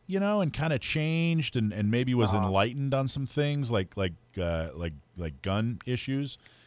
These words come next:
Speaker 1: Second Amendment
Speaker 2: Yeah.
Speaker 1: issues, or if the world around him changed and he, he refused to go with them, and therefore it looks like,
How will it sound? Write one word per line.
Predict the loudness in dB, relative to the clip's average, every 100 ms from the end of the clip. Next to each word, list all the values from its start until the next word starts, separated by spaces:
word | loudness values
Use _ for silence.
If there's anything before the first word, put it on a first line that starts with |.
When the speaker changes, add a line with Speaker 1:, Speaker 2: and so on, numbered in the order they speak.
| _
Speaker 1:
Second | -2 -2 0
Amendment | 2 4
Speaker 2:
Yeah. | 4
Speaker 1:
issues, | 2 0 -4 -16 _ _ 2
or | 6 6
if | 6 2 2 -4 2
the | 2
world | 6 6 6 4
around | 2 4 4 6 6
him | 4 4 2
changed | 2 2 4 2 0 -4
and | -2 0
he, | 0 0 2 2
he | 0 0
refused | 2 2 0 0
to | 0
go | 2
with | 4 2 2
them, | 2
and | 2 2
therefore | 0 0 -2
it |
looks | 0 -2 -2
like, | -2 -2 -4